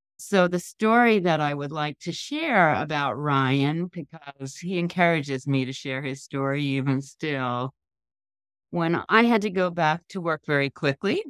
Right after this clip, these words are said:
I had another son, and this was my main means of support at this point. And I s-, remember very strongly the first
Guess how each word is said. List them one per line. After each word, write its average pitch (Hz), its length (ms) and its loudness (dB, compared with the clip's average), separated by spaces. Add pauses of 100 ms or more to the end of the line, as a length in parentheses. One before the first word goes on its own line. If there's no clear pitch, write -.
(120)
I 143 120 -6
had 135 240 -4
another 127 360 -8 (140)
son, 185 500 -2
and 147 560 -4
this 151 340 -6
was 156 160 -8
my 139 180 2
main 143 360 4
means 139 280 0
of 131 280 -2 (420)
support 175 640 0
at 160 200 -6
this 170 220 -8
point. 117 680 -4 (460)
And 147 160 -2
I 165 380 2
s-, 165 200 -10 (680)
remember 151 760 -2
very 151 280 -2
strongly 151 680 2
the 135 160 0
first 143 340 -4